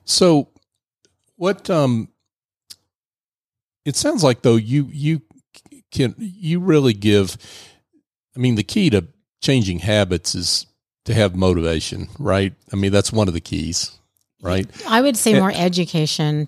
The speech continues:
Speaker 2: than
Speaker 1: Yeah.
Speaker 2: motivation, 'cause
Speaker 1: Okay.
Speaker 2: we, I think motivation does definitely, we're there to help you, to
Speaker 1: Yeah.
Speaker 2: motivate you, but it's all you. It's all you. And, and the more knowledge you have, especially about what you're taking into your body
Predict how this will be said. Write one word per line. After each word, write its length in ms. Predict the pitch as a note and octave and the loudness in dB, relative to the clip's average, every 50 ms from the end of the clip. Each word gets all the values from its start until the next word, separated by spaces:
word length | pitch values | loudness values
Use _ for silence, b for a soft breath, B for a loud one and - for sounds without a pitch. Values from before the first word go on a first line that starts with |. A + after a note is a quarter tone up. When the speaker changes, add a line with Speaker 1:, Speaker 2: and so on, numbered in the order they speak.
| _ - | _ -4
Speaker 2:
than 100 | D#3+ D3+ | -2 0
Speaker 1:
Yeah. 100 | G#2 F#2+ | 2 2
Speaker 2:
motivation, 400 | D#3 D3 C#3+ D3 D3 - - D#3 | 2 0 0 -4 -6 -4 -6 -6
'cause 160 | - D#3+ D3 D3+ | -8 -8 -8 -2
Speaker 1:
Okay. 340 | F3 F#3+ F#3+ F#3 F3+ F3 | 0 2 2 2 2 0
Speaker 2:
we, 60 | F3+ F3 - F#3 | -4 -6 -8 -8
I 80 | F#3 | -6
think 240 | - G#3 G3+ F#3+ - | -2 -2 -4 -2 0
motivation 640 | F#3 F3+ F3+ F3+ E3 E3+ E3 D#3+ - - E3 D#3+ | 0 2 2 2 2 0 0 -2 -2 -2 -2 0
does 380 | D3 E3+ D#3+ D#3+ D#3+ D#3 D3 - | 2 2 2 2 2 0 -2 -4
definitely, 800 | - F#3 E3+ - - F3 E3+ - E3+ E3 D#3+ D#3+ D#3 D#3+ D#3 D#3 _ _ _ _ _ _ _ _ _ _ _ _ _ _ _ _ G3 | 0 0 0 0 0 -4 -4 -4 -4 -4 -2 -2 -2 -4 -6 -10 _ _ _ _ _ _ _ _ _ _ _ _ _ _ _ _ -8
we're 200 | E3+ G#3 A3+ A3 | -2 0 0 2
there 220 | G3 G3+ G3 F#3 E3+ | 2 2 2 2 2
to 80 | E3 | 0
help 240 | D3+ E3+ E3+ - - | -2 -4 -4 -4 -4
you, 280 | G3 G3 G3+ G3+ G3+ - _ - | -4 -2 -2 -4 -6 -8 _ -6
to 80 | - - | 0 2
Speaker 1:
Yeah. 80 | - E3+ | 2 2
Speaker 2:
motivate 400 | E3+ F3+ F3 F#3 F#3 F3+ - - | 2 2 0 -2 -4 -4 -4 -4
you, 160 | F#3+ F#3+ F#3 | -2 -2 -4
but 180 | E3+ F3+ E3+ D#3+ | -4 -4 -6 -6
it's 140 | D#3+ - - | -6 -6 -4
all 140 | G#3+ G#3+ G3+ | -4 -2 -2
you. 400 | E3+ D3+ D3 - - - E3+ D#3 - | -4 -4 -6 -10 -10 -12 -14 -16 -16
It's 160 | A#3+ A3+ - - | -18 -18 -12 -8
all 140 | B3 G3 | -6 -6
you. 160 | D#3+ D#3+ D3 - | -4 -4 -6 -6
And, 340 | D#3+ D#3 D#3 D#3+ D#3+ b b b b b b b - | -4 -4 -4 -4 -6 b b b b b b b -4
and 100 | G3 F#3+ | 0 2
the 60 | G#3 | 4
more 140 | A3+ A#3+ A3 | 4 4 4
knowledge 400 | G3 F#3 F#3 F3+ E3 D#3+ D3 D3+ | 4 4 2 2 2 0 0 -2
you 140 | D#3+ D#3+ D#3+ | -2 0 0
have, 460 | D#3 D3 D3 D3 C#3+ D3 C#3+ - _ _ _ _ _ _ _ _ _ _ _ _ _ _ - | 0 0 -2 -4 -6 -8 -12 -16 _ _ _ _ _ _ _ _ _ _ _ _ _ _ -8
especially 420 | E3 - - A3+ - - G3 F3+ | -4 0 0 0 0 2 0 0
about 280 | E3 D3+ E3 D3+ - - | 0 0 -2 -2 -2 -4
what 140 | D#3 C#3 E3 | -6 -4 -4
you're 120 | E3+ D#3+ | -4 -6
taking 380 | D3+ - F3+ E3 - E3+ D#3 D#3 | -4 -2 -4 -2 -2 0 0 0
into 220 | D3 D3 - E3 | 0 0 -2 -4
your 100 | D#3+ D3 | -6 -6
body 480 | C#3+ D3 C#3+ C#3+ D3 D3+ D3 D#3 C#3 | -4 -4 -6 -4 -4 -4 -6 -6 -8